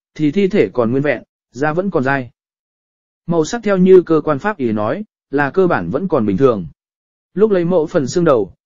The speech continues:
không có vấn đề gì bất thường. Chưa phát hiện tác động đánh vào vùng đầu, ông Nghị thuật lại. Các phần phủ tạng của chị Hoa đều còn nguyên vẹn. Chỉ khô co quắp lại. Tất cả đều được cơ quan pháp y lấy mẫu,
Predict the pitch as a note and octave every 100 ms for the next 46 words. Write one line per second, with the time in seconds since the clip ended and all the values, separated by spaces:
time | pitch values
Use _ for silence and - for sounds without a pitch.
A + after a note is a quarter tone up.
0 | _ - G#3 C3+ C3 C#3 F3 E3+ G#2 A2
1 | G#2+ D3+ E3 A2 E2 _ _ _ _ _
2 | _ _ _ _ _ A3 G#3+ A#3 A#3 C#3
3 | G#3 A3 F3+ G2+ A2 F3+ F3+ A#2 A#2 A#2+
4 | G2 E2+ _ _ - F3+ F3+ A#2 A2 A#2+
5 | G2 - _ _ _ _ _ - A#3+ E3+
6 | C3+ A2+ D3 A2+ A2+ G2+ - C3 D#3+ D#3
7 | B2+ _ _ - C3 A2 C#3 D3 D#3 A#2+
8 | _ _ _ _ _ _ _ _ _ _
9 | - C#3 - G3+ F3+ D#3+ D3 G#3 C#3+ G2+
10 | _ _ _ _ _ _ A#3+ G3 A#2 C#3
11 | C3+ C3 - E3+ D#3+ D#3 C3 A3 D#3+ F3+
12 | D3 A2+ A#2 C#3 C#3+ G3